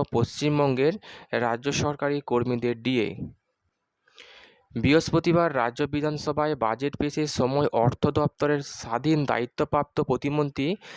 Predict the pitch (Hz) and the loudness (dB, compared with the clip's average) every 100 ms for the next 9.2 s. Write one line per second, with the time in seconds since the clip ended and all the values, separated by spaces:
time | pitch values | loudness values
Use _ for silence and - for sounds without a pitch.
0 | - - 139 143 156 156 156 127 - 139 | -18 -2 2 2 2 2 0 0 -2 -2
1 | 151 147 156 135 117 127 139 123 127 147 | -2 0 0 2 2 2 0 -2 0 0
2 | 156 127 113 123 139 147 147 147 - 156 | -2 0 -2 -2 -4 -4 -6 -6 -6 -8
3 | 147 123 117 - 139 143 147 - 147 117 | -6 -2 -2 -2 -4 -4 -4 -2 -2 -2
4 | 127 135 131 120 104 85 - - - - | -6 -4 -2 -2 -4 -8 -10 -20 -20 -4
5 | 120 139 151 - 160 165 147 113 120 143 | 0 0 0 -2 -2 0 0 -2 -2 -4
6 | - 147 - 147 147 - 135 135 151 147 | -2 -2 -2 -2 -2 0 0 2 0 0
7 | - 131 - - 147 - 127 135 131 123 | -2 -2 -2 0 0 0 -2 -2 -2 -2
8 | 135 147 151 147 127 170 - - - - | -2 0 0 0 0 -2 -6 -16 -16 -4
9 | 123 135 | 0 0